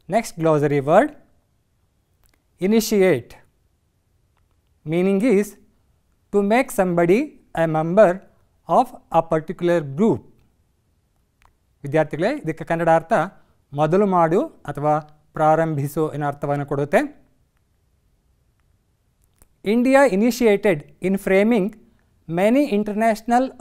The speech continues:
organizations. Yes, let us move to next glossary word, terrorist. Meaning is persons who use violence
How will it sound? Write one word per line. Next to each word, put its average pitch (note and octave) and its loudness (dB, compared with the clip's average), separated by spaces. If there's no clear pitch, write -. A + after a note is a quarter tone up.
organizations. D3 -2
Yes, A#2+ -6
let C3+ -14
us D3+ -8
move G#3+ 0
to D#3+ -2
next A#3 -2
glossary D#3 2
word, A#3+ 2
terrorist. F#3+ 4
Meaning A#3 0
is G#3 2
persons A#3+ 4
who F#3+ 4
use C4 2
violence F3+ 2